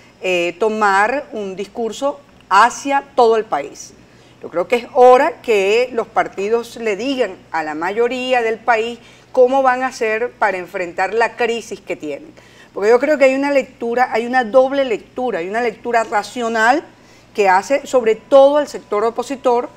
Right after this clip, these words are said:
donde te dice, "Yo no voy a ir a unas elecciones donde no hay condiciones y donde la comunidad internacional me está advirtiendo que no van a reconocerlo". Pero hay otro sector mayoritario, por cierto,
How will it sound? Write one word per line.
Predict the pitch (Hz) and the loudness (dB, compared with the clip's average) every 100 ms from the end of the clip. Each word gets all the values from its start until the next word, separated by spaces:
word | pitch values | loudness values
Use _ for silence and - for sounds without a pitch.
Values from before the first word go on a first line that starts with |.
| - - - | -20 -20 -2
donde | 247 240 | 2 2
te | 240 233 | 4 2
dice, | 262 277 262 | 2 -2 -2
"Yo | 202 269 | 0 0
no | 302 | 2
voy | 285 277 | 4 4
a | 285 | 4
ir | 294 | 2
a | |
unas | 285 294 | 0 0
elecciones | 311 294 - 269 262 277 | -2 -4 -6 -6 -6 -6
donde | 247 214 | -6 -6
no | 220 247 | -2 0
hay | 269 | 0
condiciones | 254 285 277 277 254 190 202 - - - | -2 -6 -6 -6 -6 -6 -8 -16 -20 -4
y | |
donde | 269 262 | -2 2
la | 262 | 2
comunidad | 254 247 254 285 | 0 -4 -2 -2
internacional | 302 320 302 294 285 294 | -2 -2 -2 -2 -4 -2
me | 285 | -4
está | 269 269 | -2 -2
advirtiendo | 233 285 269 233 277 254 262 262 | 0 -2 -4 -4 -4 -2 -4 -4
que | 214 | -6
no | 208 | -2
van | 240 | 0
a | 220 | -2
reconocerlo". | 185 185 160 151 156 - - _ - - - | -6 -8 -10 -8 -10 -12 -20 _ -20 -20 2
Pero | 254 233 | 6 8
hay | 254 339 - | 6 4 -2
otro | - 294 294 330 | 4 6 4 -2
sector | 285 220 - 233 226 | -2 -4 -2 0 0
mayoritario, | - 226 214 196 170 220 226 247 | 0 -2 0 -2 -2 4 4 4
por | 240 226 | -2 -6
cierto, | 247 214 185 254 | -4 -4 -4 -10